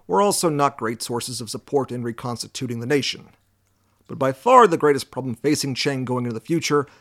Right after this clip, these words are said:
was his own movement. He would have been loath to admit it, but the communists were absolutely vital in actually forging the K M T into a party worthy of a national movement.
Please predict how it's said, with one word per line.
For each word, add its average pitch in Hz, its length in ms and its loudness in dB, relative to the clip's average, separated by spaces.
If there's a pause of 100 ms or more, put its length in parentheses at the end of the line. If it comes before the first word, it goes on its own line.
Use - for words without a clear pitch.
(140)
was 135 220 2
his 131 200 -2
own 127 220 0
movement. - 520 -4 (640)
He 233 120 -4
would 302 100 0
have 262 80 0
been 247 160 0
loath 180 380 6
to 151 100 0
admit 135 280 2
it, - 300 -10 (120)
but - 80 -10
the 175 60 -4
communists 254 760 -2
were 147 160 0 (100)
absolutely 170 640 -2
vital 120 540 2
in 113 100 -6
actually 131 360 -4
forging 147 560 2
the 120 80 -4
K 139 280 0
M 123 120 -4
T 143 200 -6
into 135 220 -6
a 117 60 -4
party 139 480 2 (300)
worthy 143 460 4
of 160 240 4
a 127 60 4
national 117 480 -4
movement. 131 540 0